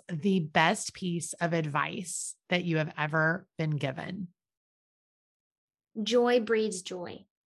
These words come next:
Speaker 1: Ooh, I like that one.
Speaker 2: Short and sweet. But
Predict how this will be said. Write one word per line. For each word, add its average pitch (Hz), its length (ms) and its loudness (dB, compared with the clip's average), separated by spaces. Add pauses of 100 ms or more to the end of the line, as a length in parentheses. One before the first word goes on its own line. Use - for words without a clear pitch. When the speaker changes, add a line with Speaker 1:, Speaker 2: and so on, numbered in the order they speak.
(580)
Speaker 1:
Ooh, 190 960 4
I - 160 0
like 226 460 4
that 190 240 8
one. 156 640 -4
Speaker 2:
Short 226 320 2
and 233 200 0
sweet. 202 380 -2 (160)
But 196 300 -2